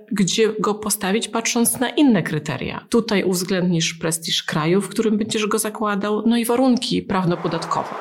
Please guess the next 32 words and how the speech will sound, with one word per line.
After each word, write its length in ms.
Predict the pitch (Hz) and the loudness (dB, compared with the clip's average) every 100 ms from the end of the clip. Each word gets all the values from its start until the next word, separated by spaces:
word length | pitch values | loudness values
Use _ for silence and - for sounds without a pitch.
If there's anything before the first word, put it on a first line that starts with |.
| - | -2
W 40 | 190 | 2
drugim 360 | 254 330 247 | 4 4 4
kroku 580 | 208 147 - - 220 285 - | 2 0 -4 -4 -2 -2 0
należy 320 | 190 185 196 | 0 2 2
uwzględnić, 840 | 196 196 185 202 208 202 233 254 185 | 0 0 0 2 2 4 4 4 2
w 20 | |
jaki 280 | 196 196 220 | 0 -2 -4
sposób 640 | - - 349 - 165 - | 0 2 2 0 -6 -4
postawisz 440 | 160 - 143 151 | -4 -2 -2 -2
swój 220 | - 165 165 | -2 0 0
biznes 380 | 160 151 147 | 0 -2 -2
za 120 | 147 135 | -2 -4
granicą. 500 | 143 139 160 - - - | -2 -4 -4 -6 -10 -6
Czy 140 | - | -2
będzie 360 | 165 175 175 175 | 0 0 0 -2
to 500 | 170 165 156 151 151 | -4 -4 -2 -2 -4
postawienie 600 | 160 156 160 151 151 151 | -4 -2 -2 0 0 0
nowej 240 | 139 131 127 | -2 -2 -4
spółki, 800 | - - 147 151 165 214 294 - - - - - | -4 -4 -6 -4 -2 0 0 -4 -14 -16 -10 2
czy 120 | 208 | 4
może 440 | 202 202 202 196 | 6 4 2 -2
przeniesienie 640 | 196 - 208 220 - 262 180 | -2 2 2 2 2 2 2
istniejącego 600 | 185 - 180 175 180 175 | 0 0 -2 0 0 0
biznesu 520 | 165 175 170 170 220 | 0 0 0 0 0
razem 280 | 196 196 175 | 0 0 -2
z 80 | - | -2
pracownikami 840 | 196 196 185 190 185 180 190 190 | -4 -2 0 2 2 0 0 2
do 100 | 165 | 2
innego 300 | 160 160 165 | 2 0 0
kraju 280 | 165 160 160 | -2 -2 -4
w 80 | 160 | -4
Europie. 520 | 147 139 135 185 - | -4 -4 -6 -12 -14